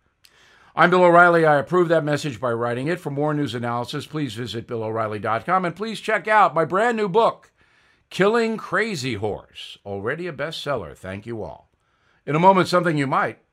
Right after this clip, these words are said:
not know. Hey, investors seeking steady cash flow, ready to diversify. Have you considered a proven real estate investment fund? N R I A has grown to be one of the nation's leading specialists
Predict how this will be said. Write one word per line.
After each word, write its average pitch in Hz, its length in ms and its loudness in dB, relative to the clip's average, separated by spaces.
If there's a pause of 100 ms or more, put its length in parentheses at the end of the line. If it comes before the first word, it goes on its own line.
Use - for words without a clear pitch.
(180)
not 143 260 -4
know. 98 220 -12 (500)
Hey, 185 140 2
investors 185 580 4
seeking 214 380 -6
steady 202 360 -2
cash 196 360 -6
flow, 214 340 -4
ready 165 360 -4
to 180 140 -10
diversify. 143 800 -10 (560)
Have 120 180 -2
you 202 100 -6
considered 294 480 -12
a 262 80 -10
proven 190 540 -6
real 156 220 -10
estate 165 320 -10
investment 127 540 -12
fund? 220 300 -14 (720)
N 113 200 -8
R 110 340 -4
I 107 200 -6
A 87 340 -10
has 104 160 -10
grown 131 240 -6
to 143 60 -8
be 135 140 -8
one 131 180 -8
of 127 60 -8
the 123 80 -8
nation's 113 400 -10
leading 107 500 -12
specialists 92 800 -14